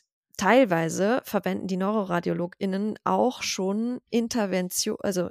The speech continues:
Interinterventionen, also während der Intervention, <laughs> Nimodipin lokal, was sich dann auch auf den Blutdruck negativ auswirken kann. Also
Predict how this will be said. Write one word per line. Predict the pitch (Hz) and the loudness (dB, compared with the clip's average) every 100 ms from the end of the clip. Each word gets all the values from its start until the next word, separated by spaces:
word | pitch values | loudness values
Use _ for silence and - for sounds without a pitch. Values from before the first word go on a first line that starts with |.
| - | -8
Interinterventionen, | - - 254 - 220 165 160 - _ 190 180 185 165 165 - 165 160 165 240 330 _ _ _ _ _ - | -8 -4 -2 -2 -2 0 -2 -8 _ -4 -2 -2 -2 -2 -2 -2 -2 -2 -4 -6 _ _ _ _ _ -6
also | 165 151 | -6 -4
während | - 165 185 160 | 0 2 2 -2
der | |
Intervention, | 139 185 147 165 165 285 - - - - | -2 -2 -2 -2 -2 -2 -6 -12 -12 -4
<laughs> | - - 180 - | 4 4 2 0
Nimodipin | 214 196 175 185 - 208 | 2 2 0 -2 -4 -4
lokal, | 185 185 - 226 208 202 - - - 233 | 2 2 2 0 0 0 -4 -12 -18 -4
was | - 208 | 0 2
sich | 226 | 2
dann | 214 - - | 0 0 4
auch | 247 | 4
auf | - - | 4 -4
den | - 165 | -6 -6
Blutdruck | 160 - 160 | -8 -6 -8
negativ | 165 160 - - | -6 -4 -6 -8
auswirken | - 160 - - - | -6 -6 -4 -8 -8
kann. | 151 165 - | -10 -10 -2
Also | 180 202 226 | 0 2 2